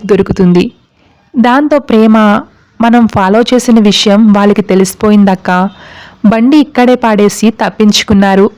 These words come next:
అని అంటుంది. వాళ్ళు ఎంత దూరం పారిపోతారు? ఇక్కడే ఎక్కడో ఉంటారు. నువ్వు అటు వెళ్ళి వెతుకు, నేను ఇటు వెళ్ళి వెతుకుతానంటూ పరుగు తీస్తారు ప్రేమ నర్మదాలు. అటు భాగ్యం,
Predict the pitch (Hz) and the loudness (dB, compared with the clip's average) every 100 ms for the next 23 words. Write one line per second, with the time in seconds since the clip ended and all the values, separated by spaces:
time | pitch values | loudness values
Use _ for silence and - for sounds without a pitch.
0 | - 262 240 185 175 180 180 233 - _ | -2 2 2 2 2 2 2 -2 -8 _
1 | _ _ _ _ - 226 262 262 208 196 | _ _ _ _ -2 0 2 2 2 2
2 | 214 262 226 233 240 233 220 214 220 208 | 2 2 2 2 2 0 0 0 0 0
3 | 208 208 214 - - - - 233 233 285 | 0 0 0 -4 -20 -10 -4 -4 -2 0
4 | 294 240 - 226 233 202 190 190 185 - | 0 0 -2 -2 0 0 0 0 0 -4
5 | _ _ _ - 240 - - 202 196 254 | _ _ _ -2 0 -2 -6 -8 -4 -2
6 | 277 262 247 233 233 285 381 - 240 240 | 0 0 0 -2 -2 -2 -4 -2 0 2
7 | 240 214 247 233 233 214 190 202 - 214 | 0 -2 0 2 2 0 -2 -4 -2 0
8 | 202 190 180 320 _ 220 190 208 208 208 | 2 2 0 -2 _ -4 -2 0 0 -2
9 | - 196 190 240 - 190 190 208 208 185 | 0 -2 0 -2 -2 0 2 2 0 0
10 | 185 180 180 185 214 _ _ - - - | 0 0 0 0 -2 _ _ -20 -20 -20
11 | - - 254 269 247 202 202 202 196 202 | -20 -12 -6 -2 -2 0 -2 -2 0 0